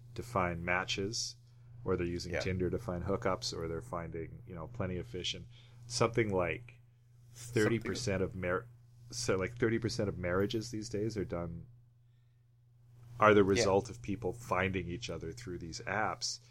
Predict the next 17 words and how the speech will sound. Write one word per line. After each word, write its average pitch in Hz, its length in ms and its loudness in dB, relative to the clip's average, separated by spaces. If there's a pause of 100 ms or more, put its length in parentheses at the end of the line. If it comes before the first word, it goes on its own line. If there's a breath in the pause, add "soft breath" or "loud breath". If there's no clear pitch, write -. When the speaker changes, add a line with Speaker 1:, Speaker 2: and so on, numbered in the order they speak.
(220 soft breath)
Speaker 1:
So, - 220 4
Speaker 2:
Yeah, 98 140 10
and 92 80 6
Speaker 1:
like, 92 160 8
Speaker 2:
that's, - 240 0
that's - 300 4
an 113 160 2
algorithm 110 720 8
that 90 180 4
is, - 300 -2 (1700)
knows 117 420 6
things 104 340 2
about 95 320 4
you 92 380 2
that 85 180 -4
you 95 140 -2
don't 90 260 0